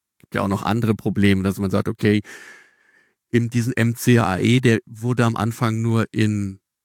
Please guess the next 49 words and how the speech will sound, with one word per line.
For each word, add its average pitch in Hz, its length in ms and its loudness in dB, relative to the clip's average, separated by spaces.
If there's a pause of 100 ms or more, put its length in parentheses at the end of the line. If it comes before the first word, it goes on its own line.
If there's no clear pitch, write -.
(160)
Dollar 143 520 2
terminiert. 135 920 0 (160)
Das - 140 -8
heißt, 110 200 0
ich 107 120 -4
hatte 113 180 -2
hier 110 120 2
noch 107 160 0
ein 107 120 -4
Währungsrisiko. 143 1300 -2 (400)
Das 117 160 0
hat - 140 0
man 120 120 6
jetzt 120 220 4
aber 110 220 -2
auch 98 280 -2
wieder, 95 420 4 (120)
das 107 140 -4
hat 120 120 -2
man 117 100 2
jetzt 110 120 0
auch 101 140 -4
schon 95 180 -6
beseitigt. 95 460 -2
Das 98 120 -6
heißt, 107 200 0
wenn 113 100 0
ich 113 80 -4
jetzt - 240 -4
ein 104 180 -10
deutsches 117 420 -4
Unternehmen 117 640 0
bin 131 200 0
und - 280 -8
würde 110 220 -4
gerne 110 340 0
in 101 60 -4
diesen 104 220 -4
M 107 200 -4
C 78 200 -6
A 85 180 -2
E 98 140 0
gehen, 113 320 0 (260)
werde 98 180 -4
ich 101 120 -6
wirklich 107 260 -6
in 104 60 -10
Euro 95 320 -4
verrechnet. - 640 -10